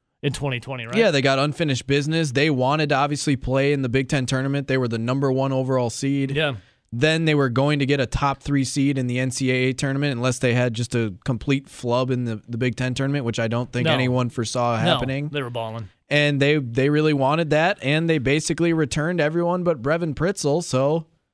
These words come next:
Speaker 2: the team's ready and
Speaker 1: Ready to go? All right, so more from Gardo. The most intriguing thing about this game to me is Bo <laughs> Ryan's son, Will Ryan. Isn't that the most intriguing part of this game? Yeah, I expect the Badgers to just roll.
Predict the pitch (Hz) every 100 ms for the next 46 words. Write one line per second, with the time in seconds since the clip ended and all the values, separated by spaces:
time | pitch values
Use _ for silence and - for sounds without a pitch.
0 | _ _ 110 120 170 160 127 143 180 165
1 | 131 101 156 175 180 220 226 - _ -
2 | 160 143 - 180 180 170 185 214 208 160
3 | 165 175 151 131 - _ _ _ 233 175
4 | 180 175 233 285 339 196 - 185 202 196
5 | 175 185 175 147 147 143 147 117 107 110
6 | 101 92 92 - _ _ _ _ _ _
7 | _ _ _ _ _ - 147 143 147 147
8 | 104 95 98 _ _ _ _ _ _ _
9 | _ _ - 156 143 135 104 - _ 113
10 | 165 160 113 202 175 - 165 135 135 117
11 | 107 98 98 165 226 254 226 220 190 214
12 | 196 180 190 196 202 196 185 _ _ _
13 | _ _ _ _ _ _ 254 247 254 -
14 | 226 175 175 160 151 160 143 135 - 120
15 | 143 110 123